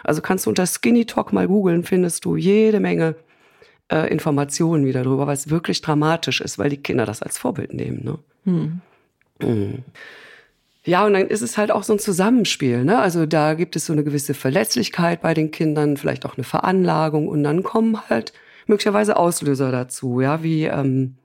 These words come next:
Speaker 1: ja, irgendwelche stressigen Veränderungen im Leben, ne? Wie, das kann die Pubertät sein, klar, aber das kann auch ein Schulwechsel sein oder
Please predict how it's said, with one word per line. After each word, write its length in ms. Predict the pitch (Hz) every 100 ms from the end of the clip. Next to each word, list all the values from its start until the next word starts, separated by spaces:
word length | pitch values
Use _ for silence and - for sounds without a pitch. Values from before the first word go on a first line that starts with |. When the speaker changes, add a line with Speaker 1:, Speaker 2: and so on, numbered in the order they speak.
| _ - - - - - -
Speaker 1:
ja, 120 | 151
irgendwelche 360 | 180 180 185 -
stressigen 840 | - 190 180 202 170 165 165 -
Veränderungen 760 | - - 214 190 123 117 113 131
im 140 | 123
Leben, 380 | 117 120 110 104
ne? 240 | 156 202
Wie, 160 | 156 -
das 260 | - - -
kann 200 | - 165
die 60 | 151
Pubertät 540 | 165 113 - 127 135
sein, 320 | - 180 220 -
klar, 420 | 135 135 180 247 - - -
aber 140 | -
das 140 | 175 -
kann 180 | 170 170
auch 100 | 131
ein 80 | 131
Schulwechsel 640 | 240 226 196 180 - 160
sein 500 | 160 147 143 143 143
oder 360 | 139 131 131